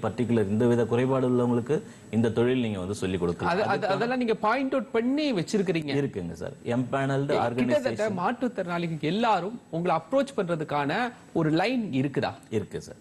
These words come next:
Speaker 2: இருக்கு.
Speaker 1: இருக்கு.
Speaker 2: யார் மூலமா இருக்கு?
Speaker 1: நமக்கு வந்துட்டு சமூக ஆர்வலர்கள் மூலியமா
Speaker 2: சமூக
Speaker 1: எடுத்துக்கலாம்.
Speaker 2: ஆர்வலர்கள் ஒவ்வொரு மாவட்டங்கள்ல இயங்கக்கூடிய அந்த சமூக நலத்துறை மூலமா
Speaker 1: டிஸ்ட்ரிக்ட்
Speaker 2: இருக்குதா?
Speaker 1: ரீஹாபிலிட்டேஷன் சென்டர் இருக்குங்க சார்.
Speaker 2: ஓகே.
Speaker 1: இப்ப நமக்கு அந்த மறுவாழ்வு மையத்தை அணுகுனோம்னா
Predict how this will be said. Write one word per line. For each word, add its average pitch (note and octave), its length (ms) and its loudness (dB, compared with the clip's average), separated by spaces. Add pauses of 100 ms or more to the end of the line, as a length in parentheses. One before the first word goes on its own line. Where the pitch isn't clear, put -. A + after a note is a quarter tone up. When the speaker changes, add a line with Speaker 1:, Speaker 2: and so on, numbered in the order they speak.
(120)
Speaker 2:
இருக்கு. D3+ 320 0
Speaker 1:
இருக்கு. D#2 360 -8
Speaker 2:
யார் A3 340 2
மூலமா C#3+ 240 -2
இருக்கு? - 260 -8 (140)
Speaker 1:
நமக்கு B2 440 0
வந்துட்டு A#2+ 400 0 (140)
சமூக B2+ 380 0
ஆர்வலர்கள் G2 460 2
மூலியமா F#2 400 2
Speaker 2:
சமூக F3+ 400 0
Speaker 1:
எடுத்துக்கலாம். G3 40 4
Speaker 2:
ஆர்வலர்கள் E3 580 -2
ஒவ்வொரு A#3 360 2
மாவட்டங்கள்ல A#3 600 0
இயங்கக்கூடிய F#3 640 -2
அந்த G#3 220 2
சமூக G3+ 300 2
நலத்துறை F#3+ 400 2
மூலமா E3+ 40 4
Speaker 1:
டிஸ்ட்ரிக்ட் E3+ 60 0
Speaker 2:
இருக்குதா? G#2+ 840 0
Speaker 1:
ரீஹாபிலிட்டேஷன் - 180 -8
சென்டர் E2 460 -4
இருக்குங்க - 220 -12
சார். - 180 -12 (100)
Speaker 2:
ஓகே. C3+ 220 -2
Speaker 1:
இப்ப - 320 -8
நமக்கு F#2+ 300 -2
அந்த G2 200 0
மறுவாழ்வு G2+ 480 2 (100)
மையத்தை F#2 280 -2 (260)
அணுகுனோம்னா F#2 580 -2